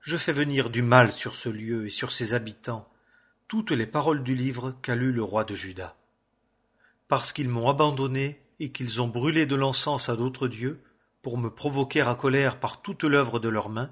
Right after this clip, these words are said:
ma fureur s'est allumée contre ce lieu, et elle ne s'éteindra point. Et au roi de Juda qui vous a envoyé pour consulter l'Éternel, vous lui direz ainsi, Ainsi dit l'Éternel, le Dieu d'Israël,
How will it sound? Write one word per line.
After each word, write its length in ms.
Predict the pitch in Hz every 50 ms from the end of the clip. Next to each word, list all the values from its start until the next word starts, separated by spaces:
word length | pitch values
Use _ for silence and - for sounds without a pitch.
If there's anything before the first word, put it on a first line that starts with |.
| - _ _ _ _ _ _ _ _ _ _ _ _ -
ma 120 | 127 131
fureur 420 | 127 - 147 135 135 147 143 135 -
s'est 260 | - - 127 - -
allumée 440 | 139 131 139 139 135 143 139 135 131
contre 280 | 123 110 104 - -
ce 180 | 117 - - 117
lieu, 360 | 104 101 107 104 107 104 98 _ _ _ _ _ _ _ -
et 60 | 147
elle 100 | 143 139
ne 80 | 135 131
s'éteindra 640 | - - 147 135 - 143 135 117 117 101 95 -
point. 240 | - - 110 98 - - _ _ _ _ _ _ _ _ _ _ _ _ _ _ _ _ _ _ _ _ _ _
Et 80 | - 151
au 140 | 156 185 185
roi 220 | 143 127 135 123
de 100 | 113 117
Juda 400 | 107 95 101 104 - 113 104 101
qui 140 | - - 123
vous 180 | 113 113 107 117
a 60 | 117
envoyé 400 | 113 113 107 113 117 110 113 110
pour 180 | 113 - 113
consulter 520 | - - 127 113 - - 123 127 - 123 110
l'Éternel, 540 | 107 101 - 117 101 101 104 104 104 101 101
vous 140 | 107 139
lui 180 | 165 175 190 180
direz 380 | 147 147 143 123 135 127 107 107
ainsi, 420 | 107 101 - - - 107 95 - _ _ _ _ _ _ _ _ _ _ _ _ _ _ -
Ainsi 340 | 175 160 131 - - 156 131
dit 120 | 123 131
l'Éternel, 760 | 120 120 117 - 123 110 117 120 123 117 107 104 98 95 98 107
le 160 | 120 120 113
Dieu 200 | 110 113 127 127
d'Israël, 760 | 127 117 - - - 113 113 113 117 110 101 98 98 92